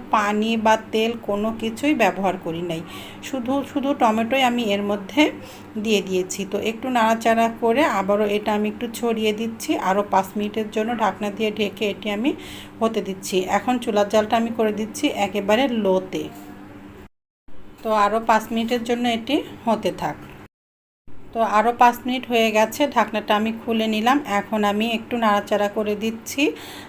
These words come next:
আর একটু থেতো থেতো করে দিচ্ছি টমেটোটা, যেন একেবারে এটা গলে ভর্তা ভর্তা হয়ে যায়। আর টমেটোটা কিন্তু খুব ভালো মতো সেদ্ধ হয়ে গেছে, প্রায় দশ মিনিটের মধ্যেই কিন্তু টমেটোটা খুব ভালো মতো সেদ্ধ হয়ে গেছে। তবে আপনারা যদি দেখেন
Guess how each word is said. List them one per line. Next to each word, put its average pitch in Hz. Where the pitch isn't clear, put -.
আর 202
একটু 220
থেতো 233
থেতো 247
করে 240
দিচ্ছি 240
টমেটোটা, 240
যেন 247
একেবারে 208
এটা 202
গলে 226
ভর্তা 220
ভর্তা 180
হয়ে 170
যায়। 170
আর 196
টমেটোটা 226
কিন্তু 254
খুব 269
ভালো 208
মতো 214
সেদ্ধ 202
হয়ে 175
গেছে, 165
প্রায় 240
দশ 208
মিনিটের 233
মধ্যেই 240
কিন্তু 262
টমেটোটা 226
খুব 247
ভালো 196
মতো 208
সেদ্ধ 226
হয়ে 233
গেছে। 233
তবে 277
আপনারা 254
যদি 254
দেখেন 247